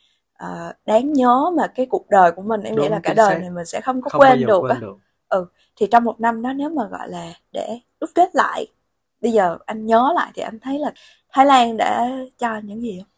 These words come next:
Speaker 2: Đầu tiên là tiền.
Speaker 1: <laughs>
Speaker 2: Thiệt sự, tại
Speaker 1: Ok.
Speaker 2: qua bển, một trong những lý do qua bển để đi làm là kiếm tiền. Tại vì thời gian đó nó, anh cần tiền để
Speaker 1: Ừ.
Speaker 2: trang trải một số thứ. Thì đầu tiên là tiền nè. Cái thứ hai là kiểu, um, mình lớn hơn á.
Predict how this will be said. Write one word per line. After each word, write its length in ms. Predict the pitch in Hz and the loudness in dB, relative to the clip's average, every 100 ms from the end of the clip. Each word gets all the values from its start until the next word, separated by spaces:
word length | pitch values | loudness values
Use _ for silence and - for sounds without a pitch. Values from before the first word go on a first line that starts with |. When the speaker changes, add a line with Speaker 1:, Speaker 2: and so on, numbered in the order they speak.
| _ _ _ | _ _ _
Speaker 2:
Đầu 160 | 139 113 | -8 -6
tiên 160 | 139 135 | -4 -4
là 80 | 123 | -6
tiền. 280 | - 113 101 _ _ _ - | -8 -10 -10 _ _ _ 0
Speaker 1:
<laughs> 540 | 254 285 - 262 311 | 0 2 0 2 0
Speaker 2:
Thiệt 120 | 139 127 | 0 -2
sự, 300 | 117 117 123 - | 0 0 -4 -6
tại 140 | - 127 | -2 4
Speaker 1:
Ok. 0 | |
Speaker 2:
qua 260 | - - 220 | 6 8 6
bển, 140 | 131 180 - | 4 -4 -12
một 280 | 160 135 123 - | -8 -4 -4 -4
trong 140 | 151 | -6
những 140 | 127 | -6
lý 100 | 139 | -6
do 160 | 175 147 | -4 -4
qua 140 | 139 | -6
bển 240 | 135 107 131 | -6 -8 -8
để 100 | 135 | -10
đi 120 | 143 | -8
làm 340 | 127 107 104 | -8 -8 -12
là 80 | 104 - | -20 -20
kiếm 180 | 139 170 - | -18 -18 -14
tiền. 240 | 113 101 101 _ | -14 -14 -20 _
Tại 100 | 110 | -16
vì 80 | 110 | -14
thời 100 | 107 | -14
gian 220 | 120 123 | -12 -10
đó 120 | 139 | -12
nó, 240 | 156 151 165 _ _ _ _ _ | -10 -12 -14 _ _ _ _ _
anh 140 | 135 | -10
cần 220 | 127 113 104 | -8 -8 -8
tiền 280 | 104 98 98 _ 110 | -10 -12 -16 _ -16
để 240 | 104 127 | -10 -6
Speaker 1:
Ừ. 220 | 214 214 208 | -6 -6 -6
Speaker 2:
trang 160 | 127 | -8
trải 160 | - 117 | -10 -12
một 120 | 127 | -12
số 220 | - 131 139 | -12 -12 -12
thứ. 260 | 135 151 196 - _ _ _ - | -8 -8 -8 -12 _ _ _ -8
Thì 40 | |
đầu 120 | 120 | -6
tiên 180 | 120 139 | -4 -4
là 60 | 131 | -4
tiền 260 | 120 117 117 | -8 -8 -8
nè. 160 | 110 - _ _ _ _ _ | -12 -18 _ _ _ _ _
Cái 100 | 165 | -6
thứ 100 | 175 | -6
hai 280 | 165 147 131 | -6 -6 -6
là 140 | 123 107 | -8 -6
kiểu, 240 | 98 113 151 | -6 -4 -6
um, 260 | 143 135 - _ _ _ _ _ _ _ _ - | -6 -10 -16 _ _ _ _ _ _ _ _ -6
mình 120 | 123 | -2
lớn 320 | 135 160 226 | 0 0 0
hơn 240 | 202 170 | -2 -2
á. 80 | 165 | -4